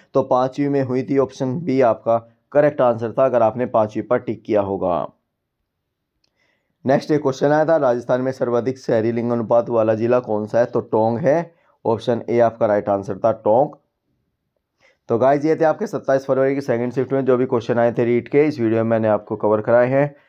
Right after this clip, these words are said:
अगर आपके लिए वीडियो हेल्पफुल हुई है तो फटाफट से सभी लाइक कर दें,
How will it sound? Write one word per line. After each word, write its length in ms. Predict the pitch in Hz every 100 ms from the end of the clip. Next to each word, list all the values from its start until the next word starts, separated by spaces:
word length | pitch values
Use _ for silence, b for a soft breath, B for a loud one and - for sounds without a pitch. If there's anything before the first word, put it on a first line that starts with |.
| b b -
अगर 180 | 127
आपके 260 | 151 151 151
लिए 140 | 139
वीडियो 280 | 143 143 139
हेल्पफुल 300 | 123 123 139
हुई 140 | 139 135
है 100 | 135
तो 100 | 139
फटाफट 400 | 123 120 117 110
से 120 | 131
सभी 220 | 120 107
लाइक 260 | 104 107 107
कर 140 | 117
दें, 200 | 120 151